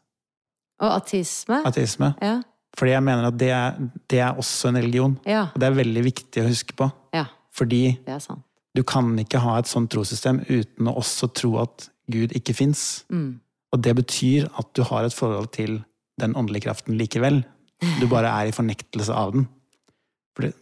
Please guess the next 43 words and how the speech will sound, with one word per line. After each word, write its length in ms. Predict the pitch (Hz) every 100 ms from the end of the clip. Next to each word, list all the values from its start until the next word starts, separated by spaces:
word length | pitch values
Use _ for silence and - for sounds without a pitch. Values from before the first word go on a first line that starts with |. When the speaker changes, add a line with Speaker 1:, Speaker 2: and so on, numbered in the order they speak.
| -
Speaker 2:
fordi 160 | 131
ateisme 360 | 120 127 113 123
kunne 180 | 135 110
ikke 80 | -
finne, 480 | - - 131 107
det 160 | - 139
kunne 140 | 135 120
ikke 80 |
vært 140 | 127 117
et 60 |
konsept 440 | 135 - - - -
hvis 140 | 131
ikke 120 | 127 123
det 80 | 113
var 140 | 107
for 160 | - 110
å, 60 | 113 -
at 140 | - -
det 80 | -
ikke 300 | 127 - 107
finnes, 180 | 101 -
sant? 300 | - 139 - _ _ _ _ _ _ _ _ _ _ _ _ -
Og, 120 | 123 - -
og 60 | 131
derfor 240 | 120 165
så 80 | 185
tror 160 | 147 120
jeg, 180 | 107 110
ja, 140 | 120 123 120 - -
eh, 240 | 127 120 113 120 - _ -
om 140 | 120
det 80 | 120
er 240 | 117 113 120
noen 160 | 120
som 140 | 107 113
har 80 | 113
vært 140 | 113
veldig 300 | 113 104 107 107
langt 280 | 107 110 -
inn 80 | 110
i 60 | 104
religiøst, 720 | 101 104 104 101 - - -
eh, 320 | 107 104 104